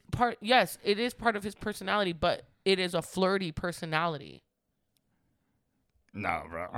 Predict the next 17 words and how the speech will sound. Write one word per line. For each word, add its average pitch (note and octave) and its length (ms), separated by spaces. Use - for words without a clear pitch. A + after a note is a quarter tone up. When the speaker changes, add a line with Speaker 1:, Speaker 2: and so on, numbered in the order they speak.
Speaker 1:
Do G#3+ 60
you G#3+ 60
not A3 220
get F3+ 220
that? D4 360
Speaker 2:
<laughs> - 100
No, C3 220
I A#2 160
don't A2+ 220
get G2+ 180
it. C3+ 340
Speaker 1:
Like, A#3+ 200
yes, D4 220
it C4 100
is C#4+ 160
just B3+ 160
be-, A3+ 100